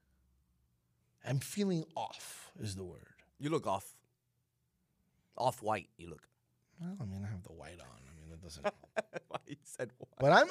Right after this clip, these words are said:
Speaker 1: I'm, I'm gonna fight through this because we have baseball to talk about.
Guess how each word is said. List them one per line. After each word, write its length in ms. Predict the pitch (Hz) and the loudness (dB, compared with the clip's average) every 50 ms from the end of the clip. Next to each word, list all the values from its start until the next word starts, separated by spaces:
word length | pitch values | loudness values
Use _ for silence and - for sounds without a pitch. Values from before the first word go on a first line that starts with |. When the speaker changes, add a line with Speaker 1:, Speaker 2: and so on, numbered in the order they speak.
| 349 | 10
Speaker 1:
I'm, 180 | - 233 277 302 294 247 | 10 10 10 8 6 4
I'm 140 | 262 330 392 | 4 4 6
gonna 180 | 403 427 - | 6 6 6
fight 380 | 185 - - 269 277 285 233 - | 8 10 12 12 12 12 10 6
through 240 | - 262 302 320 277 | 2 4 4 6 6
this 260 | 190 156 143 131 - | 8 8 6 6 4
because 340 | - 165 143 151 165 151 151 | 2 2 4 6 6 6 8
we 100 | 175 196 | 12 12
have 200 | 208 196 165 151 | 12 12 12 10
baseball 540 | 190 196 208 175 - - 170 160 151 131 | 8 8 10 8 8 10 10 10 10 10
to 100 | 123 139 | 8 4
talk 260 | 117 - 120 110 101 104 | 2 2 2 0 0 -2
about. 280 | 98 98 87 76 76 | -6 -6 -6 -8 -8